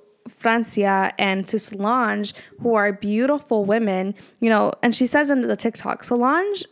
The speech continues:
she's skinny. Like, she's thin. Francia, who plays Letty, she's curvier, but she does have a smaller chest than,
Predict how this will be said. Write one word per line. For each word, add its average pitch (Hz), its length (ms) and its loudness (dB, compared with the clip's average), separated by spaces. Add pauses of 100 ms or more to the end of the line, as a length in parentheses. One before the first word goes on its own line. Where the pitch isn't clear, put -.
she's 262 280 0
skinny. 160 420 -8 (440)
Like, - 120 0
she's - 220 -2
thin. - 360 -6 (1500)
Francia, 302 880 0 (300)
who 240 80 -4
plays 226 280 -2
Letty, 220 520 0 (160)
she's - 420 -4
curvier, 196 720 0 (720)
but 226 120 0
she 240 160 0
does 214 260 0
have 196 180 -2
a 202 40 -2
smaller 196 340 0
chest 190 400 -2 (180)
than, 185 400 0